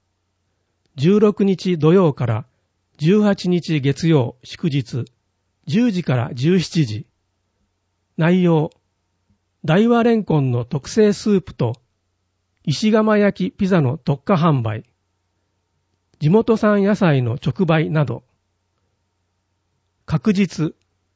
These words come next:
それぞれの日、先着五十人に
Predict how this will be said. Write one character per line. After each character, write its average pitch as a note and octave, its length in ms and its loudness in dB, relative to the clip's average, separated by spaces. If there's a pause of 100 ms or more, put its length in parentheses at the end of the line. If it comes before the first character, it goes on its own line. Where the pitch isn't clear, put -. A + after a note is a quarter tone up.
そ - 220 -6
れ A3+ 100 4
ぞ A3 140 4
れ D#3 100 4
の A2+ 100 -2
日、 - 280 -6 (260)
先 F#3 280 2
着 F3 440 0
五 D#3+ 180 2
十 G#3+ 200 4
人 C#3 260 2
に A#2+ 180 -2